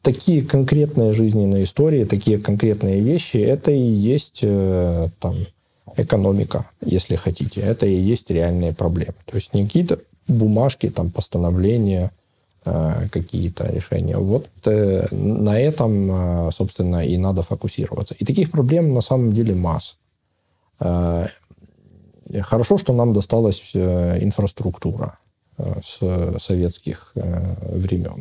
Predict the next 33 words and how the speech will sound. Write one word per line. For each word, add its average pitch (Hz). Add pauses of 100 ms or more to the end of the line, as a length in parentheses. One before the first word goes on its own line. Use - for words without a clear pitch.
да, 123
э, 95
потому 98
что -
мы 107
до 98
сих -
пор - (180)
продолжаем 92
её 90
нещадно 92
эксплуатировать, 143 (760)
э, 85
где-то 104
пилить, 127
где-то 98
просто 101 (500)
она 90
уже 90
прохудилась 90
настолько, 90
что - (340)
там 98
каждый 95
день, 90
э, 98
рвётся. 127 (520)
Но 104
нам 160
достались 151
и, 135
э, 110
стереотипы, 95